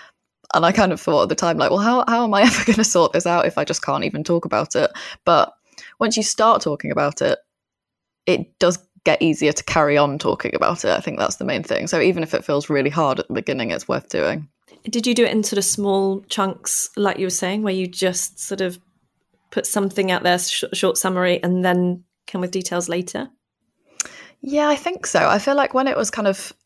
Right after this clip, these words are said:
Speaker 1: you know, private conversations, I'm trying to think, it would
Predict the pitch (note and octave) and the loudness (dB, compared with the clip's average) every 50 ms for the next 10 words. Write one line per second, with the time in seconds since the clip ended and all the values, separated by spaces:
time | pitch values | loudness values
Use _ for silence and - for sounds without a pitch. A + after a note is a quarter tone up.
0 | _ _ _ _ _ _ _ _ - G#3 G3+ F3+ E3 D#3+ - - G#3 F#3 F3+ F#3 | _ _ _ _ _ _ _ _ -6 -4 -2 -2 -4 -4 -6 -4 -2 -2 0 0
1 | G3+ - - F#3 E3+ F3 E3+ F3 - - F#3 F3+ F#3 - - - D2+ - - - | -2 -4 -4 -4 -4 -4 -4 -4 -2 -2 -2 -2 -2 -4 -4 -6 -6 -6 -6 -10
2 | - - - - - - _ _ _ _ _ _ _ _ _ _ _ _ _ _ | -10 -10 -12 -14 -16 -20 _ _ _ _ _ _ _ _ _ _ _ _ _ _
3 | _ _ _ _ _ _ _ - - F#3+ F#3 - - G#3+ G#3 F3+ D#3 - - E3 | _ _ _ _ _ _ _ -10 -8 -8 -6 -6 -6 -6 -4 -4 -4 -2 -2 0
4 | F3+ G3 F#3+ - | 0 -2 -4 -6